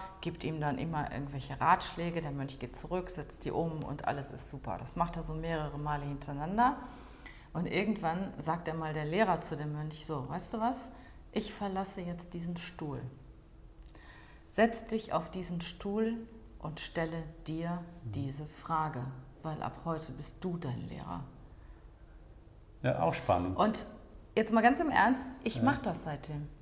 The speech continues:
Speaker 2: Ja.
Speaker 1: Wenn ich eine Frage habe, dann gehe ich irgendwo zum Beispiel raus in die Natur oder wo ich wirklich sehr nah bei mir
Speaker 2: Ja.
Speaker 1: bin, ziehe mich zurück und stelle mir diese Frage. Das ist so krass, also das, das musst du echt mal probieren, das ist so krass,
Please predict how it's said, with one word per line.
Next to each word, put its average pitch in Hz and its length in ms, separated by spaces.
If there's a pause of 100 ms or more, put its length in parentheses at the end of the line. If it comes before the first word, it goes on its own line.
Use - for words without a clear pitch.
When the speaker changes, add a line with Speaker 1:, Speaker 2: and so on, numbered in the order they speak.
Speaker 2:
Ja. - 60
Speaker 1:
Wenn 214 120
ich - 160
eine 311 200
Frage 247 520
habe, 170 360 (320)
dann 208 180
gehe 269 140
ich 262 200
irgendwo 233 520
zum 208 220
Beispiel 196 360
raus 214 340
in 175 140
die 185 100
Natur 226 680
oder 190 280
wo 208 80
ich 208 160
wirklich 208 300
sehr 196 220
nah 190 240
bei 196 260
mir 202 140
Speaker 2:
Ja. 170 60
Speaker 1:
bin, 185 440 (120)
ziehe 233 180
mich 208 260
zurück 190 460 (460)
und 180 140
stelle 226 480
mir 220 360 (180)
diese 185 300
Frage. 175 560 (500)
Das 190 140
ist - 240
so 311 200
krass, 277 400 (300)
also 226 240 (280)
das, 226 140
das 226 160
musst 294 200
du - 40
echt - 160
mal 302 100
probieren, 233 420
das 185 100
ist - 180
so 277 100
krass, 320 360